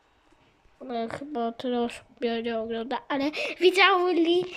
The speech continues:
tamtego TikToka, jak... o nie, co ty zrobiłeś? Z, z odcinka Kebab. Anziego.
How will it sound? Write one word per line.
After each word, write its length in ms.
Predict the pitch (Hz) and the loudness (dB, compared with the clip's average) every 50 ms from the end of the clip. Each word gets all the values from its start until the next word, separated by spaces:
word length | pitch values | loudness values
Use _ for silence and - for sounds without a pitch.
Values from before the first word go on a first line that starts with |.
| - - - _ - | -14 -16 -18 _ -16
tamtego 460 | 277 294 - 294 285 294 294 294 294 | -14 -12 -10 -8 -6 -4 -2 -2 -4
TikToka, 560 | 294 - 285 - - - 294 285 - - 285 | -6 -10 -14 -14 -10 -10 -10 -8 -8 -6 -6
jak... 200 | 247 254 254 247 - - - - - - _ - | -4 -4 -4 -6 -8 -14 -20 -20 -20 -20 _ 2
o 120 | 339 403 | 4 6
nie, 280 | 440 480 494 381 254 - - - | 6 8 6 6 4 0 -6 -8
co 140 | - - 427 | -2 -2 -2
ty 200 | 427 427 403 381 | 0 -2 -4 -6
zrobiłeś? 1040 | 381 - 392 392 - 359 415 427 427 392 320 302 285 262 254 247 - - - - - _ _ _ _ _ _ _ _ _ _ _ _ _ _ _ _ _ _ _ _ _ | -4 -8 -8 -6 -2 0 2 2 4 2 2 2 0 -2 -2 -4 -8 -10 -14 -16 -18 _ _ _ _ _ _ _ _ _ _ _ _ _ _ _ _ _ _ _ _ _
Z, 140 | - - - _ - _ - - - - - | -20 -20 -20 _ -20 _ -10 -8 -6 -4 -2
z 500 | - 302 285 269 269 277 294 285 277 269 | 0 0 0 -2 -2 -4 0 0 2 2
odcinka 640 | 277 - - - - - 262 247 247 254 254 240 | 0 -2 -4 -10 -8 -6 -6 -4 -4 -4 -6 -6
Kebab. 640 | 233 - - - 269 240 233 226 233 214 214 - - - - - - - - - - - - - - - _ _ _ _ _ _ _ _ - - - - - - - - - - _ _ _ _ _ - - - | -8 -6 -4 -2 -2 -2 -2 -4 -4 -8 -8 -8 -10 -12 -14 -14 -14 0 0 0 0 0 -4 -10 -12 -18 _ _ _ _ _ _ _ _ -2 -2 0 0 -2 -2 -4 -10 -18 -20 _ _ _ _ _ -8 -8 -6
Anziego. 880 | - 254 262 262 254 254 247 254 269 262 262 247 240 226 226 233 240 233 | -4 -4 -2 0 0 0 -2 -4 -4 -2 0 0 2 0 0 -2 -4 -6